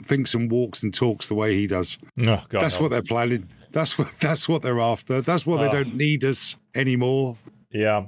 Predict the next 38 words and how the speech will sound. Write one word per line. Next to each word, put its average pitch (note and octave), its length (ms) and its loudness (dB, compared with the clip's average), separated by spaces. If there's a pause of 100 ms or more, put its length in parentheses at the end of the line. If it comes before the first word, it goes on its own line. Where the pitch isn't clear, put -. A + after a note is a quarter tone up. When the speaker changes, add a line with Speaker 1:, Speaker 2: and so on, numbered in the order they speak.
(180)
Speaker 2:
Two B2+ 220 -2
hundred F#3+ 280 0
and C#3+ 100 -2
ninety-nine C#3 440 0
container C3+ 400 0
ships - 480 -2
have A2 340 0
been B2+ 160 0
<laughs> - 20 -2
rerouted, A2 920 0
uh, G2+ 240 2
out B2 200 2
of A2+ 80 -4
the A2+ 100 -2
Red G#2+ 240 2
Sea G#2+ 480 0
and G2 580 0 (380)
headed G2 220 0
around G2 240 0
the F#2 80 -2
Horn G2+ 200 0
of F#2+ 80 -4
Africa. F#2+ 440 0
That A#2 180 2
is G2+ 140 0
quite A2 320 0
a G2 40 2
substantial G2 600 0
hit G#2+ 200 2
we're G#2 120 -2
gonna F#2 160 0
be F2+ 120 -4
taking F2+ 320 2
to G2 120 -2
the F#2 80 0
global F#2 320 0
marketplace. G2 580 0 (220)
Now, A#2 280 0